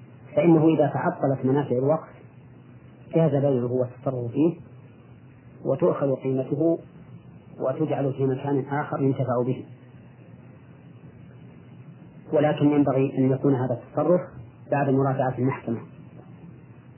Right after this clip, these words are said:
حتى تتبين الأمر وتتحققه، ثم تأذن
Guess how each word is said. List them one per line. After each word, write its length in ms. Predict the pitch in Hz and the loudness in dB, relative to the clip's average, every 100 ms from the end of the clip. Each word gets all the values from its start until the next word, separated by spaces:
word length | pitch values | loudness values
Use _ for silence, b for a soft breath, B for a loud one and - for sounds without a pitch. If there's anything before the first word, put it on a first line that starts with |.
| - | -12
حتى 300 | - 135 139 | -8 -2 -2
تتبين 460 | 131 - 139 135 131 | -2 0 2 4 2
الأمر 380 | 123 139 135 - - - - - - | 4 4 4 0 -12 -20 -20 -20 -4
وتتحققه، 760 | 127 - - 139 139 151 180 170 - - | -4 -2 -4 -4 -2 0 0 0 -6 -2
ثم 180 | 160 156 | 2 4
تأذن 460 | 139 135 127 127 | 4 0 0 0